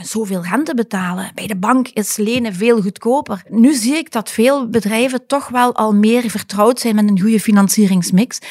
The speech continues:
En weten zij dat sommige dingen heel gemakkelijk bij de bank te financieren is. Bijvoorbeeld een onroerend aankopen, machines aankopen. Maar als het echt gaat om bedrijven die een groei zien, die hun orderboekje zien,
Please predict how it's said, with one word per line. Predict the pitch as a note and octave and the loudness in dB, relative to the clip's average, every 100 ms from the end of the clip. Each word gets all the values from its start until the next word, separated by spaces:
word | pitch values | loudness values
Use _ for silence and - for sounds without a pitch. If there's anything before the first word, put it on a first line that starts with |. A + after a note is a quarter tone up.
| - | -10
En | - G#3 | 0 2
weten | F#3+ G3 C#4+ | 4 2 -2
zij | B3+ C4+ - - | -4 -4 -6 -12
dat | G#3 - | -10 -6
sommige | - A#3+ B3+ A#3 | 2 4 4 2
dingen | G3 G#3+ F#3 | 2 2 2
heel | F3+ G#3 | 0 0
gemakkelijk | G3 F#3+ G3+ C4 | 0 0 -2 -8
bij | A3+ B3 | -4 -4
de | A#3+ | -4
bank | G#3 A#3+ B3+ | 0 0 -2
te | - A#3 | -6 -6
financieren | B3+ B3 A#3+ B3+ B3+ C4 | 0 0 0 0 0 4
is. | B3+ C4 - - - - | 2 2 -6 -10 -16 -10
Bijvoorbeeld | F3 F#3+ G#3 G#3+ A#3+ A#3+ | -8 0 2 2 2 2
een | A#3+ G#3 | 2 2
onroerend | A#3 A#3 B3 A#3+ A3+ | 2 2 2 2 0
aankopen, | - G#3 A3+ - A#3 A3+ A#3 | 0 0 0 0 -2 -2 -2
machines | A3+ G#3+ A#3 A3+ A3 | 0 0 2 2 0
aankopen. | - G3+ A3 - A3 A3 A#3 G#3+ - - - _ | -2 0 0 2 2 2 -4 -10 -18 -20 -20 _
Maar | G#3+ | -6
als | - A3 | -2 -2
het | G3+ | -4
echt | - A#3 - | -8 -10 -8
gaat | B3+ B3 | -6 -6
om | - G#3+ | -2 -2
bedrijven | G3 F#3 F#3+ A#3+ C4 | -2 -2 0 0 0
die | G#3+ A3+ - | 0 -2 -4
een | - G#3 | 0 2
groei | - - B3+ D#4 | 2 2 2 4
zien, | F#3+ G#3+ C4+ | 2 0 0
die | A#3 | -2
hun | A3 G#3+ | -4 -2
orderboekje | B3+ D#4 C#4 G#3 A#3 - A3 | -2 -2 -6 -4 -4 -4 -4
zien, | F3+ A#3 A3+ | 0 4 4